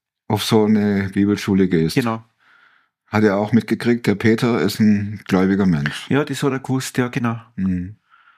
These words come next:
Speaker 2: Und das, das hat er, hat er in dem Sinn geschätzt, weil, weil er gewusst hat, okay, äh, ich mach bei den Stunden nichts, was nicht korrekt ist, bei den Arbeitsleistungen und so weiter. Und man hat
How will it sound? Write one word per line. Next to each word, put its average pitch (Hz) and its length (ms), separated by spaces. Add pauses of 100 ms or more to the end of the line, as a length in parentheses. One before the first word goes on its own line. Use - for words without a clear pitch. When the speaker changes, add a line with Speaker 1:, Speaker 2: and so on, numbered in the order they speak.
(640)
Speaker 2:
Und 139 160
das, 139 140
das 131 200
hat 139 160
er, 131 380
hat 135 160
er 135 100
in 127 80
dem 127 180
Sinn 147 220
geschätzt, - 760 (960)
weil, 127 320
weil 131 100
er 127 60
gewusst 139 320
hat, 127 80
okay, 139 400 (240)
äh, 131 100
ich 127 360 (380)
mach 120 240
bei 127 100
den 113 100
Stunden 143 500
nichts, - 600
was 127 200
nicht 127 200
korrekt 127 480
ist, 139 320
bei 131 80
den 123 120
Arbeitsleistungen 127 720
und 127 120
so 131 100
weiter. 127 320 (500)
Und 123 180
man 120 160
hat 120 340